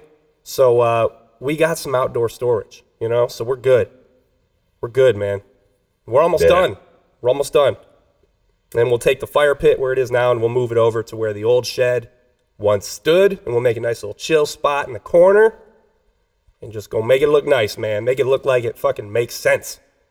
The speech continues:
Speaker 1: You know, you don't need no
Speaker 2: <laughs>
Speaker 1: fucking goddamn two sheds. Doesn't, doesn't make sense. So, there you go, man. We're fixing this place up. We're almost done.
Speaker 2: Yeah, man.
Speaker 1: God damn, almost done. Fucking hell.
Speaker 2: Bada boom,
Speaker 1: Working
Speaker 2: bada
Speaker 1: my
Speaker 2: bing.
Speaker 1: ass off. Working my
Speaker 2: Seattle.
Speaker 1: fingers to the bone and shit.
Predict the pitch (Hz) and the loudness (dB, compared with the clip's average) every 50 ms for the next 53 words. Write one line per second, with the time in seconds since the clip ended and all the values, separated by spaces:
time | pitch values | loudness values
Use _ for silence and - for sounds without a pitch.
0 | _ _ _ _ _ _ _ _ _ - 110 110 117 123 123 131 135 127 131 143 | _ _ _ _ _ _ _ _ _ -6 -2 0 2 4 4 6 4 4 4 2
1 | 143 147 135 123 117 127 127 123 - 123 107 104 113 120 120 120 123 120 117 110 | 0 -2 -2 -2 -2 -2 -2 -2 -4 -4 -6 -4 -4 -4 -4 -4 -2 -2 -2 -2
2 | - - 127 123 113 - - 113 113 101 95 98 - - _ - 123 123 120 117 | -2 -6 -12 -14 -10 -6 -4 -4 -4 -4 -8 -10 -18 -16 _ -6 -6 -6 -8 -10
3 | - _ - 123 131 131 120 120 - - - 117 104 - - - _ _ _ _ | -12 _ -8 -6 -4 -2 -2 -2 -2 -2 -4 -4 -4 -4 -8 -20 _ _ _ _
4 | _ _ _ _ _ _ _ _ _ _ _ _ _ _ _ _ _ _ - - | _ _ _ _ _ _ _ _ _ _ _ _ _ _ _ _ _ _ -20 -18
5 | 113 104 98 101 _ _ _ - - 160 185 185 190 190 175 147 147 147 151 156 | -16 -16 -16 -18 _ _ _ 0 2 2 4 4 4 4 4 4 4 4 4 2
6 | 151 - 151 143 - 147 147 143 - - 135 131 - 127 117 117 117 117 113 104 | 2 0 -2 -2 0 -2 -6 -4 -2 -4 -4 -2 -2 -2 -2 0 -2 -2 -2 -4
7 | - - 101 95 95 _ _ _ _ _ _ _ _ _ _ _ - 107 117 127 | -8 -10 -12 -12 -12 _ _ _ _ _ _ _ _ _ _ _ -4 0 2 2
8 | 131 131 113 104 98 101 104 104 127 143 147 135 123 104 110 127 143 165 170 151 | 4 2 4 2 2 2 2 0 -2 -2 0 0 0 0 0 0 0 0 -2 -2
9 | - - - 113 120 104 95 - - - - 175 - - - 123 135 131 120 120 | -4 -6 -8 -6 -6 -6 -8 -12 -14 -12 -10 -10 -10 -8 -6 -2 -2 0 0 0
10 | 120 113 123 139 151 - 156 160 165 156 143 165 160 156 151 135 123 143 147 160 | 0 0 0 0 0 0 0 -2 -2 -2 0 0 0 0 0 -4 -4 -4 -2 -2
11 | 160 151 - - 113 95 - - _ 120 127 - - - 147 127 110 - - _ | -2 -2 -4 -6 -8 -8 -10 -12 _ -12 -12 -12 -12 -12 -12 -12 -12 -14 -18 _
12 | _ _ _ _ 110 110 113 110 110 113 120 127 127 - - - 139 120 113 113 | _ _ _ _ -14 -12 -10 -6 0 0 0 0 0 -2 -2 2 2 4 4 4
13 | 104 92 85 80 76 71 67 64 58 55 58 58 - - - - - 170 185 185 | 2 2 0 -4 -4 -6 -8 -12 -12 -12 -14 -14 -14 -14 -6 0 0 2 2 2
14 | 170 165 - - 180 175 160 120 123 123 127 117 101 95 95 92 92 - - - | 0 -2 -2 -2 -2 -2 -2 0 2 2 2 2 0 -2 -4 -10 -16 -18 -14 -12
15 | 110 98 101 | -12 -12 -12